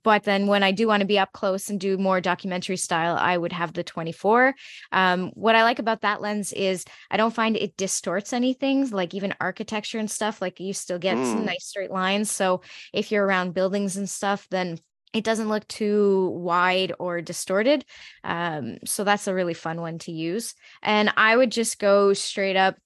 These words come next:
Speaker 1: H P five. Uh, 'cause that film can handle anything. It can handle heat, it can handle cold, it can handle any developer, it can handle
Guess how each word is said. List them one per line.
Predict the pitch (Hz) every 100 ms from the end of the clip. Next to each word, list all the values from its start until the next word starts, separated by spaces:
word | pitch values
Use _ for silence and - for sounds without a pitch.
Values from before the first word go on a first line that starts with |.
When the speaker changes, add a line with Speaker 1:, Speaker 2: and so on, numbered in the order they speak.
| -
Speaker 1:
H | 190 185 -
P | - 175
five. | - 156 151 - - _ _ -
Uh, | 190 180
'cause | 180 208
that | 233 254
film | 254 247 240
can | 240
handle | 226 214 202 202 202 - _
anything. | 202 202 208 208 202 185
It | - 214
can | 240
handle | 196 202 185
heat, | 160 - 247 -
it | 190
can | 180
handle | 170 180 139 -
cold, | 233 233 233
it | -
can | 180 175
handle | 185 185 175
any | 202 240 262
developer, | 208 202 208 208 208
it | - 185
can | 185 175 - - _ -
handle | 233 240 233 214 196